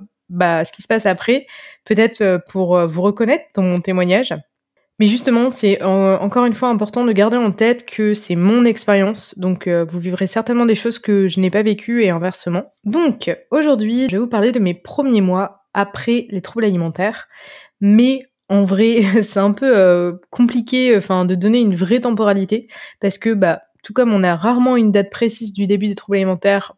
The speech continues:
ben, on a rarement une date précise de la fin des troubles alimentaires. Je me suis jamais réveillée un matin en me disant, « Tiens, j'ai plus de troubles alimentaires. » C'est, euh, vraiment, euh, quelque chose qui se fait tout petit à petit. Et c'est pourquoi, justement, là, je vais vous parler d'une, des premiers mois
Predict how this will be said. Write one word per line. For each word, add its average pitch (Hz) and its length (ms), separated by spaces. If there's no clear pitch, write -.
ben, 160 440
on 165 160
a 156 60
rarement 175 340
une 185 80
date 165 160
précise 190 380
de 175 80
la 160 160
fin 240 220
des 208 100
troubles 202 180
alimentaires. 165 520
Je - 120
me 165 40
suis 170 140
jamais 185 220
réveillée 180 260
un 180 100
matin 165 260
en 190 40
me 170 100
disant, « 170 300
Tiens, - 260
j'ai - 140
plus 202 100
de - 40
troubles 190 180
alimentaires. » 175 500
C'est, 180 340
euh, 160 200
vraiment, 202 460
euh, 160 360
quelque 196 140
chose 247 160
qui - 80
se - 140
fait 170 160
tout 269 120
petit 220 300
à 180 60
petit. 262 340
Et 214 120
c'est 240 100
pourquoi, 214 460
justement, 196 720
là, 202 240
je 226 120
vais 190 100
vous 185 80
parler 185 240
d'une, 175 460
des 175 240
premiers 226 360
mois 214 320